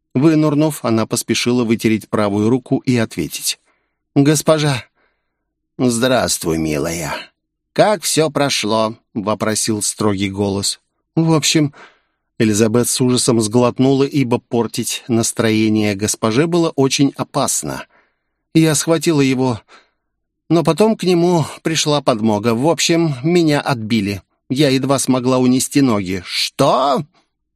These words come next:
В голосе госпожи прозвучал гром,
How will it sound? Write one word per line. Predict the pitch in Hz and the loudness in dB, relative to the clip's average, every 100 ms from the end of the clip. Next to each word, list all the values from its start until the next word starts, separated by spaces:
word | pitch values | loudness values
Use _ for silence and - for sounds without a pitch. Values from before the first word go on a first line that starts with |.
| - | -6
В | 120 117 | -4 0
голосе | 113 107 104 110 | 2 2 0 -4
госпожи | 101 107 - 104 98 143 | -4 -6 -4 -2 -2 -2
прозвучал | - 135 123 139 - 123 143 | -2 -4 -2 -2 0 0 0
гром, | 143 165 139 85 73 | 0 0 0 0 -4